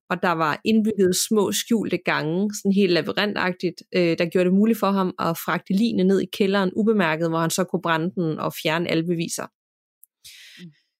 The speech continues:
Nogle af rummene, de fungerede som gaskamre, andre, de var helt lydtætte, så han kunne torturere sine ofre, uden deres skrig blev hørt. Og så var der nogle rum, hvor der var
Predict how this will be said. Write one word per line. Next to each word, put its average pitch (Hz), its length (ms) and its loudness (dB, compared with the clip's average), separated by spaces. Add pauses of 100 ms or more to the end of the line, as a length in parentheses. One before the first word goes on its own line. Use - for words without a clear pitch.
(560)
Nogle 247 260 4
af 220 80 -2
rummene, 208 260 2
de 196 100 0
fungerede 208 400 0
som - 220 -6
gaskamre, 202 840 0 (560)
andre, 220 240 2
de 208 160 -2
var 170 60 0
helt 214 320 0
lydtætte, 202 520 0
så 196 140 -2
han 180 120 0
kunne - 160 -14
torturere 185 480 0
sine - 200 -4
ofre, - 360 -2
uden 190 180 2
deres 185 140 2
skrig 202 300 -2
blev 180 140 -2
hørt. 233 300 -2 (960)
Og 196 100 0
så 233 100 0
var 202 120 2
der 170 80 0
nogle 160 200 2
rum, 170 240 0
hvor - 120 -2
der - 80 -2
var - 120 -8